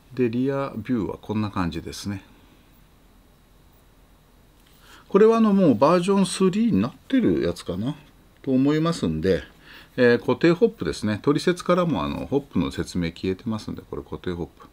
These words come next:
と、バレルの方の刻印はこんな感じです。見えますかね。はい。で、箱はこんな箱にかい-、入ってました。この、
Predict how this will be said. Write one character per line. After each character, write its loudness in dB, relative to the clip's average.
と、 -8
バ -4
レ 0
ル -4
の -2
方 -6
の -4
刻 -8
印 -2
は -8
こ -12
ん -12
な -18
感 -20
じ -18
で -14
す。 -16
見 -6
え -6
ま -8
す -16
か -14
ね。 -18
は 0
い。 -4
で、 0
箱 -2
は -2
こ -2
ん -2
な 0
箱 -4
に -4
か -2
い-、 -4
入 -4
っ -6
て -8
ま -10
し -6
た。 -14
こ 0
の、 0